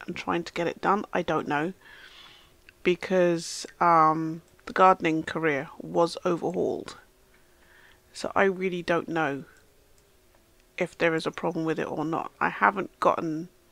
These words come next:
any excellent plants yet. I did learn that putting the,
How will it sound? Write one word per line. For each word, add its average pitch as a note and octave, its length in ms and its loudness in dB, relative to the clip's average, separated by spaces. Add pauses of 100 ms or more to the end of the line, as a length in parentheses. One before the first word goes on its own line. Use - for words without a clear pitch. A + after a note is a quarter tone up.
(840)
any E3 460 0 (880)
excellent E3 600 -4
plants - 500 -4
yet. - 240 -8 (2750)
I - 80 0
did G#3+ 260 4
learn G#3+ 340 6
that - 180 -4
putting F#3+ 460 0
the, F#3 360 2